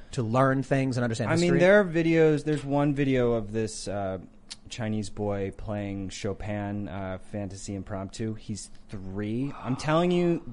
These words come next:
Speaker 2: this, i-, it's madness. I mean, and it's probably he's been trained by his parents in a very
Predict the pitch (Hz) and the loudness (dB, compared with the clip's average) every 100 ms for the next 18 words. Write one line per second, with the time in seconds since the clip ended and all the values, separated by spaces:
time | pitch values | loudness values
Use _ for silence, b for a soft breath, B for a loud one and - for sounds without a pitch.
0 | 101 139 143 - - - - 127 123 - | -2 0 0 -6 -12 -12 -4 -2 -2 -4
1 | 123 - 107 107 113 127 117 101 82 - | -6 -6 -6 -2 0 0 -2 -6 -8 -16
2 | - - - 127 123 127 123 131 - - | -18 -12 -4 -2 -2 -4 -4 -6 -6 0
3 | 139 127 110 107 95 101 95 - 107 104 | 2 2 -2 -4 -4 -6 -6 -6 -4 -4
4 | 95 95 - - 101 95 92 95 92 85 | -4 -6 -10 -12 -8 -8 -6 -6 -8 -8
5 | 95 95 98 | -6 -4 -4